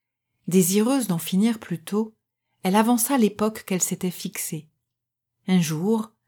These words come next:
elle annonça à Frémy qu'elle recommencerait,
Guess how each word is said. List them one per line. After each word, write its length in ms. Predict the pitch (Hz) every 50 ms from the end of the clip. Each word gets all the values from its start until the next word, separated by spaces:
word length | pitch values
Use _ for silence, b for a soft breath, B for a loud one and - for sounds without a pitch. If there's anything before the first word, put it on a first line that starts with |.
| _ _ _
elle 140 | - 185 180
annonça 420 | 190 202 208 220 220 220 - - 247
à 60 | 214
Frémy 400 | - - - 196 196 202 226 247
qu'elle 160 | 220 202 165
recommencerait, 960 | 175 160 208 220 214 - 196 185 175 170 170 - - - - 160 156 196 220